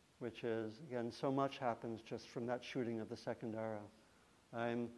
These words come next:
something difficult happened and I just react. We want to do various things which help with that. Mindfulness, tremendous aid. Can use it in the moment,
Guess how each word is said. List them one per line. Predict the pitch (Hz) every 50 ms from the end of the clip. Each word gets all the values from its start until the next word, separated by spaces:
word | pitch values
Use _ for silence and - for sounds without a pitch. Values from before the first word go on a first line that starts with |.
| - - - - - - - - -
something | - 127 107 - 117 110 107
difficult | 147 - 202 185 175 160 143
happened | 139 147 143 135 - - 135 131 127
and | 117 113 120
I | 117 113 117 120 117 -
just | 123 110 - -
react. | 131 120 123 120 113 104 - - -
We | 123
want | 127 139 143 139 139
to | 139 135 127 131 - - - - - - -
do | 147 135 127
various | 117 143 147 151 160 160 156 156
things | - 156 139 127 123 -
which | 135 - -
help | 143 131 123 - -
with | 123 -
that. | 117 113 135 160
Mindfulness, | 131 127 139 156 - - 175 151 147 147 151 147 - - - - - - -
tremendous | - 147 135 135 135 143 147 151 143 147 -
aid. | 135 120 117 117 120 120 117 - - - - - - - - - - - - - - - - - - - - - - - - - - - - - - - - - - - - - - -
Can | - 165 147 143
use | 139 143 139 - 139
it | 127
in | 123 123
the | 117 113
moment, | 113 123 143 160 165 165 160 160 160